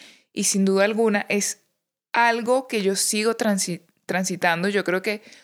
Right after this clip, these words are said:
una vez que tú te das cuenta de todas estas cosas que hay que sanar, pues también creo que depende de, de, para mí,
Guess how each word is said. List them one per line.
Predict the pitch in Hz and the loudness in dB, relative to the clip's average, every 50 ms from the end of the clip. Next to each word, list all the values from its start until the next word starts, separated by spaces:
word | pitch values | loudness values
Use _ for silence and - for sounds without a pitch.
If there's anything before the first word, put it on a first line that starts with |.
| _ _ _ | _ _ _
una | - 190 190 190 | -4 -2 0 0
vez | 202 202 | 0 -2
que | - 214 | -6 -6
tú | 214 214 202 | -6 -4 -2
te | - 208 | 0 0
das | 208 214 208 - | 0 0 0 -4
cuenta | - - 214 202 190 190 214 214 | -4 -2 -2 0 0 0 0 0
de | 208 202 | 0 0
todas | - 170 180 185 190 | 0 -2 -2 -2 -6
estas | 190 - - - - | -10 -10 -12 -12 -12
cosas | - 208 202 - 196 - | -10 -10 -10 -10 -10 -10
que | - 208 | -8 -8
hay | 196 | -6
que | 196 214 | -4 -6
sanar, | 202 - 185 175 175 170 185 - | -6 -4 -4 -2 -2 -4 -4 -6
pues | - 202 - | -8 -10 -8
también | - 185 175 180 180 175 170 165 214 - _ _ _ _ _ _ _ _ _ _ _ _ _ _ _ _ _ _ _ _ _ _ _ - - _ _ _ _ _ _ _ _ _ _ | -6 -6 -4 -2 0 0 -2 -2 -4 -12 _ _ _ _ _ _ _ _ _ _ _ _ _ _ _ _ _ _ _ _ _ _ _ -20 -20 _ _ _ _ _ _ _ _ _ _
creo | - - 208 214 226 | -4 0 0 2 2
que | 254 240 | 4 4
depende | 233 214 190 202 - 202 202 190 185 175 175 | 4 4 2 2 2 2 2 2 2 2 4
de, | 175 170 147 - - | 4 4 2 0 -2
de, | 175 196 185 175 175 170 165 160 - - - _ _ _ _ _ _ _ _ _ _ _ _ _ | -2 0 2 2 2 0 0 -2 -4 -6 -10 _ _ _ _ _ _ _ _ _ _ _ _ _
para | - 208 202 185 175 | 0 2 4 4 2
mí, | 180 185 196 226 339 | 2 0 0 0 0